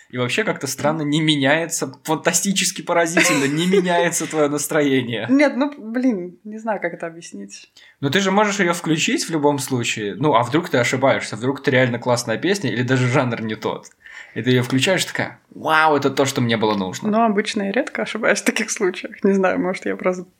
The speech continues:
Speaker 2: догадливая или
Speaker 1: А какую музыку ты вообще слушаешь? Я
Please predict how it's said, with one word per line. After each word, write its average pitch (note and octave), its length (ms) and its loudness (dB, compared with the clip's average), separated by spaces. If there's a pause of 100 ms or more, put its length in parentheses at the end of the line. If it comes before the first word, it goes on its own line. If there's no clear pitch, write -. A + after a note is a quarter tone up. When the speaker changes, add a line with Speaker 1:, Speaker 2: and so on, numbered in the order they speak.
Speaker 2:
догадливая G#3 680 0
или G#3+ 280 -10 (600)
Speaker 1:
А A#2+ 60 0
какую D#3 280 0
музыку C4 280 0
ты A3+ 80 0
вообще G#3+ 260 0
слушаешь? - 500 -2
Я A#2 80 2